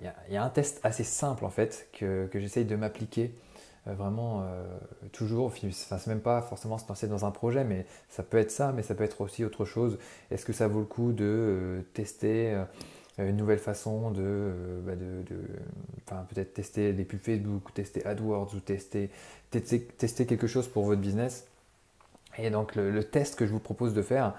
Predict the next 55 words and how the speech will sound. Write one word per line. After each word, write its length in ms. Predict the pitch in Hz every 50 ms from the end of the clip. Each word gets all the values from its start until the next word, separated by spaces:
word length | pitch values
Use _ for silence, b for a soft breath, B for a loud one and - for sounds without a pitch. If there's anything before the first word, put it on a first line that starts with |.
| B B B B B B B
euh, 240 | 101 98 98 95 98 98 98
lorsque 280 | 98 107 - - -
vous 180 | 113 104 107 107
doutez, 420 | 104 110 107 - - 120 131 143 B B B B B B B -
euh, 100 | 95 95
que 160 | - - 101
vous 200 | 98 98 92 104
avez 200 | 95 104 117 107
un, 160 | 98 92 92 - -
un 120 | 92 101 101
choix, 320 | - - - 117 113 120
en 60 | 113
fait, 180 | - - 107 101
à 60 | 92
faire 200 | - - 98 101
pour 120 | - - 95
votre 160 | 95 95 92
business, 320 | 92 90 98 95 98 101
c'est 160 | - - 92
ça, 160 | - - - 92
c'est 180 | - - - 104
ça, 140 | - -
en 60 | 90 90
fait. 200 | - - - - - -
Comment 400 | 113 113 120 123 123 117 107 98
savoir 320 | - 107 101 107 120 117
si 140 | - - 104
un 100 | 95 95
choix 220 | - - 120 117
est 60 | 107
bon 140 | 95 107 113
pour 140 | 113 - 98
votre 140 | 98 98 92
business ? 440 | 92 92 90 95 101 120 - - - B B B B B B B B B B B B B B B - -
Euh, 200 | 95 95 92 85 - - - - - - - - - -
bah, 100 | - -
ce 80 | - -
que 80 | 113
je 80 | 104 104
vous 80 | - -
propose 320 | - 120 120 127 131 117
de 80 | 110 110
faire, 240 | - 131 135 127
c'est 120 | - - 104
de 240 | 101 101 98 - - - _ _ _ _ _ _ _ _ _ _ _ - -
voir, 540 | - 113 110 123 123 135 143 143 147 143 - _ _ _ _ _ -
en 60 | 101
fonction 420 | - - 117 113 - - 123 120
de, 120 | 104 101 95
bah, 180 | 90 90 90
de 80 | 90 98
l'opportunité 520 | 104 104 - 101 104 - 117 110 107 113
qui 120 | 113 - -
se 60 | -
présente, 460 | - - 101 95 117 139 147 - -